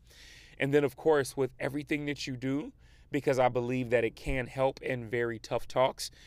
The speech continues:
and tough situations, I wanna encourage you all to lead. Men, please hear me, men,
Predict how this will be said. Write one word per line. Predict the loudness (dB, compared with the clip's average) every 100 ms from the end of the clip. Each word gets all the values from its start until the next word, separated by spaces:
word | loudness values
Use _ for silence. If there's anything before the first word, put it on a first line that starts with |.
| -20 -14
and | -12 -6
tough | -2 -2
situations, | -2 -4 -2 -2 -2 -6 -6
I | -4 -2
wanna | -2 -4
encourage | -8 -16 -2 0 0 -2
you | -4 0
all | 0 0 -4 -12 -20 -20 -20 -18
to | -4 0
lead. | 0 -2 -2 -2 -2
Men, | -2 0 0 -4
please | -8 -6 -6 -4
hear | -4
me, | -4 -6
men, | -4 -2 0 -2 -4